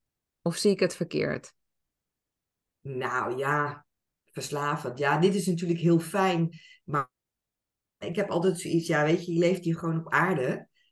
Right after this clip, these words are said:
Speaker 2: Eh, je bent hier niet voor niks op aarde gekomen. En, eh, ik sta gewoon met beide beentjes op de grond. Dat zeg ik ook tegen mijn, eh, mijn klanten. Eh, je moet iets doen, hè? Het is
Speaker 1: Ja.
Speaker 2: heel leuk om in het kwantumveld te zijn.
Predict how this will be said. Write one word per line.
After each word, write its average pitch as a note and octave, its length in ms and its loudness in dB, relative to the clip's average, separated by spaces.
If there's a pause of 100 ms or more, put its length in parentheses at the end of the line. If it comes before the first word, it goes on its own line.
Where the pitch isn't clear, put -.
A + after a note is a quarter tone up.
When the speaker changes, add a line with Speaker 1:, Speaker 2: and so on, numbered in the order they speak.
Speaker 2:
Eh, D3 300 0
je D3+ 60 0
bent D3+ 160 -2
hier D3+ 120 -2
niet D#3 120 2
voor D#3+ 100 -4
niks D3+ 180 -4
op - 100 -16
aarde D3 280 -2
gekomen. B2+ 600 -4
En, C#3+ 320 -4
eh, C3+ 640 -8 (320)
ik D#3+ 160 -8
sta D#3+ 200 0
gewoon D3+ 220 -2
met D3 100 -4
beide F#3 280 2
beentjes E3+ 380 2
op D#3 120 -8
de - 60 -20
grond. F3 400 -4
Dat - 140 -10
zeg D#3 160 -6
ik - 180 -18
ook C#3+ 140 -4
tegen D3 260 -4
mijn, C#3 260 -6
eh, C3+ 200 -10
mijn C3 180 -12
klanten. F#3 540 -2
Eh, D#3 380 -6
je F3+ 60 4
moet G3+ 160 2
iets E3+ 140 -8 (180)
doen, - 220 -8
hè? C3+ 120 -4
Het - 540 -4
is - 20 0
Speaker 1:
Ja. D#3+ 60 6
Speaker 2:
heel G#3 220 10
leuk F3 320 6
om F#3 120 4
in E3+ 80 2
het D#3+ 140 0
kwantumveld G#3+ 640 -2
te F#3 100 -8
zijn. F3 460 -2